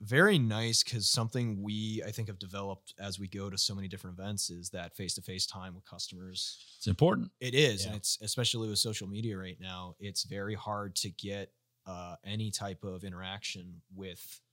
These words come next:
Speaker 1: with any customers, even if they're following you already. It's very
Speaker 3: Yeah.
Speaker 1: hard to get any type of traction on social media for airsoft and gun community.
Speaker 3: Yeah.
Speaker 1: And so being at all these events and the live is been, it, it's been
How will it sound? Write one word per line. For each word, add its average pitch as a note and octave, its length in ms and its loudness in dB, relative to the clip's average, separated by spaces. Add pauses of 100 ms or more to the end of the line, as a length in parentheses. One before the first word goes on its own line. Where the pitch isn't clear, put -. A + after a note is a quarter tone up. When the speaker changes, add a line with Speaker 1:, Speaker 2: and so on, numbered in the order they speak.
(220)
Speaker 1:
with G2 320 -4
any B2+ 240 6
customers, E2 540 -4
even C3 160 6
if A#2+ 80 2
they're A2 120 -2
following G#2+ 440 0
you E2 140 -8
already. D#2 320 -12
It's - 200 -6
very G2 460 0
Speaker 3:
Yeah. - 80 -4
Speaker 1:
hard - 200 -6
to F2+ 60 -10
get F2 220 -10 (100)
any A#2 340 2
type F#2+ 260 -6
of - 60 -20
traction E2 420 -6
on E2 100 -8
social F2+ 280 -6
media E2+ 240 -10
for F2 300 -8
airsoft F#2+ 460 -4
and F2 120 -8
gun G2 180 -6
community. D#2 480 -10 (140)
Speaker 3:
Yeah. E2 280 -2 (180)
Speaker 1:
And F2+ 560 -4
so F#2+ 580 2 (280)
being A#2+ 320 2
at G#2+ 80 0
all G#2 80 0
these F#2 160 -4
events A#2 440 0
and A2+ 160 -2
the G2 80 -2
live G2 680 -4 (560)
is G2+ 600 0 (360)
been, G#2 300 2 (100)
it, A#2+ 260 -4
it's C#3+ 180 2
been B2+ 280 4